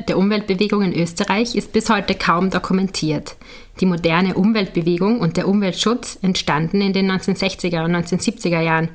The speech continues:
Davor sprechen wir von Naturschutz, den es immer noch gibt und dessen Anfänge bis in das frühe neunzehnte Jahrhundert zurückreichen. Naturschützerinnen sahen Industrialisierung und Fortschritt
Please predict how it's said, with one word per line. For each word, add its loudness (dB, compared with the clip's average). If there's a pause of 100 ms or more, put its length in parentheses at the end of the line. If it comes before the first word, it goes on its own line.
(400)
Davor 0
sprechen 0
wir 0
von 2
Naturschutz, -2
den 2
es -2
immer 2
noch -4
gibt -4
und 0
dessen 0
Anfänge 0
bis 0
in 2
das -2
frühe 0
neunzehnte 0
Jahrhundert 0
zurückreichen. -4 (580)
Naturschützerinnen 0
sahen 2
Industrialisierung 0
und 0
Fortschritt -2